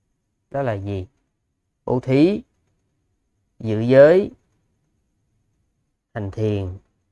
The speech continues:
Cái từ, ờ, Phavana tức là phát triển tâm. Phát triển tâm thì chúng ta nên hiểu hành thiền ở đây là bao gồm chỉ và quán. Ừ. Rồi cung kính, dụ,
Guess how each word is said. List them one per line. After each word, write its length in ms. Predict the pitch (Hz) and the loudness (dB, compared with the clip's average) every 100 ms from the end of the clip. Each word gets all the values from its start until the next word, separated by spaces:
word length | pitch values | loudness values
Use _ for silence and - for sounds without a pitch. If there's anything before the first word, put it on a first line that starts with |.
| _ _ _ _ _ _ _ - | _ _ _ _ _ _ _ -14
Cái 280 | 139 139 139 | -10 -10 -8
từ, 460 | 113 107 101 98 98 | -6 -4 -4 -6 -6
ờ, 460 | 101 98 98 95 | -6 -6 -6 -8
Phavana 640 | 95 117 135 135 123 123 113 | -6 -6 -4 0 2 2 -2
tức 160 | 151 | -6
là 220 | 131 104 104 _ _ _ _ _ _ _ - | -6 -10 -12 _ _ _ _ _ _ _ -6
phát 180 | 170 - | -6 -6
triển 300 | - 104 104 | -6 -6 -6
tâm. 420 | 151 147 131 131 151 _ _ _ _ _ - | 0 2 2 -4 -10 _ _ _ _ _ -8
Phát 140 | 147 | -8
triển 140 | 107 | -8
tâm 300 | 117 135 127 | -4 -4 -2
thì 100 | 117 | -6
chúng 140 | 104 135 | -8 -8
ta 120 | 135 | -6
nên 220 | 123 120 | -4 -6
hiểu 320 | 110 101 123 | -6 -6 -6
hành 200 | 160 117 | -6 -8
thiền 300 | 104 113 101 | -6 -6 -6
ở 60 | 120 | -4
đây 220 | 139 127 | -2 -2
là 100 | 113 | -2
bao 160 | 110 117 | -2 -2
gồm 220 | 110 101 - | -4 -6 -8
chỉ 240 | 196 175 | -10 -6
và 120 | 143 107 | -4 -2
quán. 360 | 101 117 160 - _ _ _ _ _ _ | 0 -2 -4 -10 _ _ _ _ _ _
Ừ. 220 | - 143 151 - _ _ _ _ _ _ _ _ _ _ | -4 -2 -2 -8 _ _ _ _ _ _ _ _ _ _
Rồi 600 | 120 117 113 113 110 107 101 | 0 4 4 4 2 -2 -4
cung 220 | 151 135 | -4 0
kính, 340 | 131 175 254 302 294 _ _ _ _ _ _ _ _ _ _ _ | 2 2 0 -4 -12 _ _ _ _ _ _ _ _ _ _ _
dụ, 420 | 135 123 110 107 | 0 2 2 0